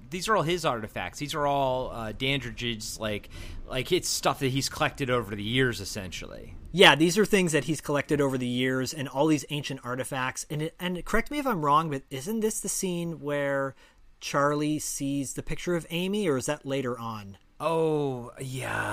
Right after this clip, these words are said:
Speaker 1: I think, I think it's now, and he, and
Speaker 2: Yes.
Speaker 1: it's just real quick, and they
Speaker 2: Yes.
Speaker 1: add a little V O line to it in case you, you didn't know that it was Amy. He goes, "Amy?" Like, question
Speaker 2: Yeah.
Speaker 1: mark, and then
Speaker 2: Yeah,
Speaker 1: they kinda
Speaker 2: he's,
Speaker 1: drop
Speaker 2: yeah.
Speaker 1: it. So, yeah, they needed to keep, put that in. They had to pepper that in early on.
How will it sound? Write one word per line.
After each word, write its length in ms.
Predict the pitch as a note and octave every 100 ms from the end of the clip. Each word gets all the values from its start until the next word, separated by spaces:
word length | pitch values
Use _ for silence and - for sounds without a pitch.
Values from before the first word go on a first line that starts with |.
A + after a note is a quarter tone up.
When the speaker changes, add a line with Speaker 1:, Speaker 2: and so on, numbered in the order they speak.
| G#2+ A2+ A#2
Speaker 1:
I 80 |
think, 880 | C3 - - - - G3 A3+ A3 - -
I 100 | C#3
think 260 | - B3+ C4
it's 180 | -
now, 400 | E3 D#3 D3+ C3+ B2+
and 160 | C#3
he, 240 | C3+ C3 C#3+
and 160 | C#3 C3
Speaker 2:
Yes. 140 | A#2
Speaker 1:
it's 80 | -
just 240 | F#3 -
real 280 | D3 D3+ C#3
quick, 520 | - - D3+ G#2 - - - -
and 140 | D3
they 40 | D3+
Speaker 2:
Yes. 180 | C3+ D#3
Speaker 1:
add 40 |
a 40 | D3+
little 260 | D3+ C#3+
V 260 | A2+ C3+ C3
O 140 | B2+
line 440 | C3+ A#2+ A#2 A2+ A#2
to 220 | B2+ A#2+
it 100 | A#2
in 80 | A#2
case 280 | B2 A#2 -
you, 120 | B2
you 240 | A#2 A2+
didn't 260 | G#2 A#2+ A2+
know 180 | A2 A#2+
that 140 | A2+
it 60 | A2+
was 160 | G#2+
Amy. 200 | A#2 A#2
He 60 | A2+
goes, 220 | A2+ G2+ - A2 - -
"Amy?" 680 | G#2 B2 F3 C4 D#4+ E4+ -
Like, 200 | A2 A2
question 380 | - D#3 E3+ C3+
Speaker 2:
Yeah. 40 | A#2+
Speaker 1:
mark, 320 | B2 B2+ B2
and 160 | A#2+
then 100 | A#2+ A2+
Speaker 2:
Yeah, 160 | -
Speaker 1:
they 60 | A#2
kinda 220 | C#3 B2+
Speaker 2:
he's, 80 | A2+
Speaker 1:
drop 280 | A#2 A2 A2+
Speaker 2:
yeah. 40 |
Speaker 1:
it. 80 | A#2
So, 240 | E3+ C#3 - - - -
yeah, 320 | B2 F#2+ F#2+
they 160 | B2 D#3
needed 260 | F#3 F#3+
to 40 | D3
keep, 240 | E3+ D3+
put 140 | E3 D#3+
that 140 | D3
in. 220 | C#3 C3
They 100 | C3
had 260 | A#2 D#3 D3
to 60 | -
pepper 320 | E3 D3 C#3
that 200 | B2+ B2
in 160 | A#2+
early 340 | A2+ B2 A2 G#2+
on. 360 | F#2+ F2+ F2